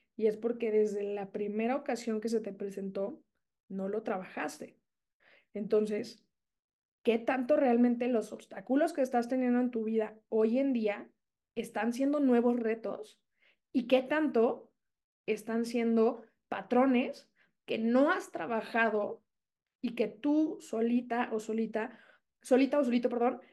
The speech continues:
te estás generando, te estás creando y te estás encaminando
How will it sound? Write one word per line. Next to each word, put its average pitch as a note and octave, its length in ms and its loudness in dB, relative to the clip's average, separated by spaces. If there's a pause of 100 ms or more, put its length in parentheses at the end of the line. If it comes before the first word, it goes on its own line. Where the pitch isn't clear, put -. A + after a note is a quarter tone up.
(160)
te A#3 120 6
estás B3+ 400 2
generando, A3 1040 0 (320)
te A3+ 100 -6
estás B3+ 460 -2
creando A3 800 0
y A3+ 140 -8
te A3 160 -2
estás A#3+ 400 -2
encaminando A#3+ 1120 0